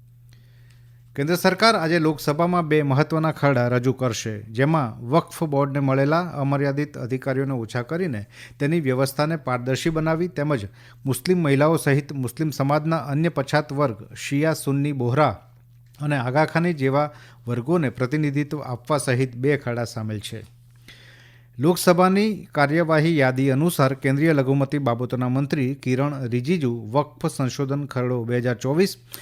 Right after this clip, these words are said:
અને મુસલમાન વક્ફ નાબૂદી ખરડો બે હજાર ચોવીસ લોકસભામાં આજે રજૂ કરશે.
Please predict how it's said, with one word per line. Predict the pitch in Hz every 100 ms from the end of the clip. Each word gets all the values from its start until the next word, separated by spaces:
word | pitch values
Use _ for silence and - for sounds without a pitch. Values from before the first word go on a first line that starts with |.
| - -
અને | 147 160
મુસલમાન | 147 127 156 165 175 151
વક્ફ | 156 151 -
નાબૂદી | 147 135 131 147 147
ખરડો | - 131 135
બે | 123
હજાર | 123 127 - - -
ચોવીસ | - 160 131 -
લોકસભામાં | 123 139 - 127 131 123 113
આજે | 117 113 113
રજૂ | 104 107
કરશે. | 104 110 - 101